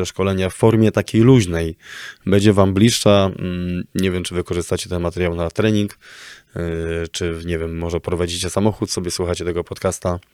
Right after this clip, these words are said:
podcastu. Także mam nadzieję, że w jakiś sposób odpowiedzieliśmy na kilka pytań, ale też, że powolutku budujemy w was, yy, taką świadomość, yy, kim jest operator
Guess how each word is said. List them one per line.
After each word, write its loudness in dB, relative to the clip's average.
podcastu. -4
Także -6
mam -2
nadzieję, 0
że 0
w 2
jakiś 4
sposób 0
odpowiedzieliśmy 2
na 0
kilka 0
pytań, 2
ale 6
też, 0
że 0
powolutku 2
budujemy 4
w -10
was, 2
yy, 2
taką 0
świadomość, 2
yy, -2
kim 2
jest 4
operator 2